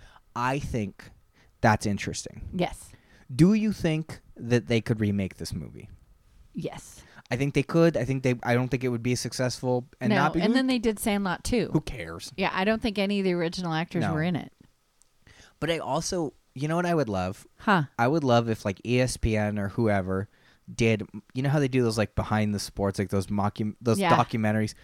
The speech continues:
Speaker 1: Do 'em for things like this.
Speaker 2: Yeah.
Speaker 1: Do a do-, a mockumentary about The Sandlot, about Benny the Jet.
Speaker 2: Oh, yeah.
Speaker 1: Do a mockumentary about A League of Their Own. Well, that
Speaker 2: Yes.
Speaker 1: one is real, right? Is that real?
Speaker 2: Based, yeah, it
Speaker 1: Yeah.
Speaker 2: loo-,
Speaker 1: Eh.
Speaker 2: loosely based.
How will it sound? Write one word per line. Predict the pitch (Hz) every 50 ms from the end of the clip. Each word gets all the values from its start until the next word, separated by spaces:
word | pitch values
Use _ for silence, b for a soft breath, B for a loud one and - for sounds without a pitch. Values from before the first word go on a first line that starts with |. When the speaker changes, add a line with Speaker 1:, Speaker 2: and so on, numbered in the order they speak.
| B B B B B 127
Speaker 1:
Do | 120 151 160 202 226
'em | 240 254 -
for | - 156
things | 131 - - 123 120 120 113 120
like | 120 117 - -
this. | - 101 107 127 - - - - - -
Speaker 2:
Yeah. | 208 208 196 147 143 - _ -
Speaker 1:
Do | 175 185 208
a | 214 233
do-, | 190 - 151 135 - -
a | 135 131 123
mockumentary | 123 117 117 117 123 - - 156 147 127 113 110 107 107 101 98 98 95 - - -
about | 107 98 92 101 104 101 98 98 - _ _ _ _ _ _ _ _ -
The | - 110
Sandlot, | - - 107 98 95 92 87 80 78 - _ -
about | 110 98 120 117 117 95
Benny | 110 110 107 104 101
the | 98 98
Jet. | 95 - - 82 - - - _ -
Speaker 2:
Oh, | 208 214
yeah. | 196 175 160 139 135 - _ _ -
Speaker 1:
Do | 143 160 202
a | 208
mockumentary | 175 156 151 147 - 156 135 131 123 127 127
about | 120 107 113 110 107 _ -
A | 113
League | 107 104 113 104 98
of | 98 98
Their | 95 104 95 92
Own. | 87 80 65 - 107 _ _ _
Well, | - 107 123
that | 139
Speaker 2:
Yes. | 156
Speaker 1:
one | 175 156 135
is | 117 104 87
real, | 95 85 - 76 -
right? | 92 113 143 165 - _ _ _ _ _ -
Is | 131 135
that | 170 185 190
real? | 196 208 226 247 302 - _ _
Speaker 2:
Based, | - 220 214 202 - - - - -
yeah, | - 196 196 170 160 156 -
it | 147 147
Speaker 1:
Yeah. | 143 131 123 110 107
Speaker 2:
loo-, | 107 - 101 202
Speaker 1:
Eh. | - 165 156 160 160 156 151 151 151 151 151
Speaker 2:
loosely | 240 262 240 - - 175 151
based. | - 143 - - - - -